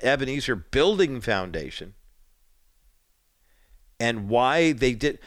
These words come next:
not only why did they not register,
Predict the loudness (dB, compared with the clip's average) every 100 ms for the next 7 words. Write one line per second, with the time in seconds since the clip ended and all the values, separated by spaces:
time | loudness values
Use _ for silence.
0 | -20 -20 -2 2 4 4 4 2 2 2
1 | 2 0 2 0 2 0 2 0 -4 -14
2 | -16 _ -16 -2 -2 0 -6 -4 -10 -10